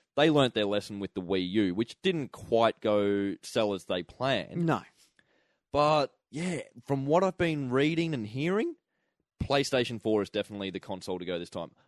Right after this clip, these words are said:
Speaker 1: I'm on its side. I've always been a
Speaker 2: I'm a PlayStation
Speaker 1: PlayStation
Speaker 2: guy.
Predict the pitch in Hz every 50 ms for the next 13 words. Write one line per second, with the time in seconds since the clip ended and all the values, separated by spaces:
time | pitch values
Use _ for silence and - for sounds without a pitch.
0 | _ - - 120 143 151 147 143 131 127 127 - - - 135 123 131 151 - -
1 | 110 90 - - 113 120 117 117 117 - - 120 117 113 113 110 110 110 110 110
2 | 107 107 104 - - 117 107 117 117 113 104 117 117 117 110 107 120 110 110 113
3 | 113 117